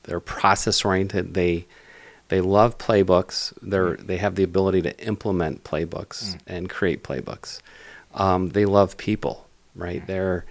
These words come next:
Speaker 1: they realize that the people are truly important to the organization.
Speaker 2: Mm.
Speaker 1: Um, right people, right seats. And that's, you know, that's,
Speaker 2: Mm.
Speaker 1: that's vital, um, that they'll coach and develop. They'll, they'll say, "Well, you know, so-and-so,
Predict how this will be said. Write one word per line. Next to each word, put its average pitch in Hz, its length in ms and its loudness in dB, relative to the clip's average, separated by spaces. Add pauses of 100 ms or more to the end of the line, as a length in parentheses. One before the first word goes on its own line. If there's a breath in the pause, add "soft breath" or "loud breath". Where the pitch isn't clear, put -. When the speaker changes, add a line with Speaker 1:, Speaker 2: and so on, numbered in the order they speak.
(580 soft breath)
Speaker 1:
they 101 200 6
realize 95 560 6
that - 180 -2
the 87 80 -2
people 85 600 -2 (100)
are 87 580 2 (140)
truly 101 360 2
important 80 440 -4
to 87 80 -2
the 82 60 0
organization. 87 720 -4 (180)
Speaker 2:
Mm. 95 160 -8 (380 soft breath)
Speaker 1:
Um, 87 420 0
right 92 160 4
people, - 260 -6
right 87 220 2
seats. - 480 -4 (220)
And 87 600 -2
that's, 85 500 -6 (120)
you 95 120 -8
know, 82 100 -6
that's, 87 380 -4
Speaker 2:
Mm. - 140 -20
Speaker 1:
that's 90 240 0
vital, 92 560 2 (420 loud breath)
um, 95 460 4
that 95 180 4
they'll 95 200 4
coach - 420 0
and 92 80 0
develop. 87 440 0
They'll, 95 280 6
they'll 104 260 0
say, 104 260 2
"Well, 98 200 4
you 76 100 -4
know, 90 140 0
so-and-so, 95 680 2